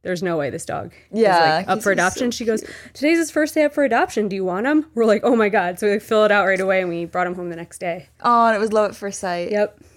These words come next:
Speaker 2: Oh, now he's here in Vegas.
Speaker 1: Yeah,
Speaker 2: Poker
Speaker 1: so,
Speaker 2: pup.
Speaker 1: <laughs> um, to
Speaker 2: Hi.
Speaker 1: tie it into poker a bit, uh,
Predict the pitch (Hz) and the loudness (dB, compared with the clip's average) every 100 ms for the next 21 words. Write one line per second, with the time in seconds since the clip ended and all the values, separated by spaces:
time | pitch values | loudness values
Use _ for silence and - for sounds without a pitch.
0 | _ 220 226 220 214 214 214 214 208 208 | _ 2 4 4 4 6 6 4 4 2
1 | 208 208 254 285 320 330 - 339 330 320 | 0 0 0 0 0 -2 -2 0 0 0
2 | 294 269 311 403 285 285 262 247 240 - | -2 0 2 2 2 2 2 0 -2 -8
3 | - 214 202 190 185 - 247 233 233 202 | -6 -2 0 0 -2 0 2 4 4 2
4 | 311 - 359 - - - - - 233 214 | -4 -10 -14 -12 -14 -16 -20 -6 -2 0
5 | 202 202 - 494 587 539 349 294 254 254 | -2 -6 -10 -12 -12 -12 -6 -2 -2 2
6 | 226 247 262 240 214 208 269 262 262 285 | 2 4 2 0 0 -2 0 0 2 4
7 | 294 269 269 190 185 180 180 | 4 4 0 -4 -2 -2 -2